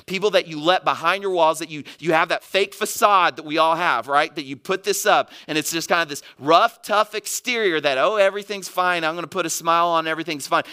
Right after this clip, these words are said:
You gotta have people in your life that you say, "I'm gonna let you behind this wall. I'm gonna let you see who I am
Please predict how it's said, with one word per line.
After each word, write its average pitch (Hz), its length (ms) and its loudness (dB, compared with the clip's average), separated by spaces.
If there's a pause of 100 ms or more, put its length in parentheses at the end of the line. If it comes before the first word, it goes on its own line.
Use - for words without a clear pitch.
(100)
You 165 140 -8
gotta 202 220 6
have 185 260 -4
people 226 400 -8
in 208 80 -6
your 185 120 -2
life 175 260 4
that 175 60 -16
you 156 100 -12
say, 156 180 -2 (180)
"I'm 180 140 0
gonna 196 140 0
let 170 360 0
you 240 100 -10
behind 214 420 0
this 202 180 -8
wall. 180 420 4 (140)
I'm 175 100 -2
gonna 190 140 2
let 190 180 2
you 180 80 -8
see 151 260 -8
who 196 220 -2
I 202 140 4
am 185 220 -6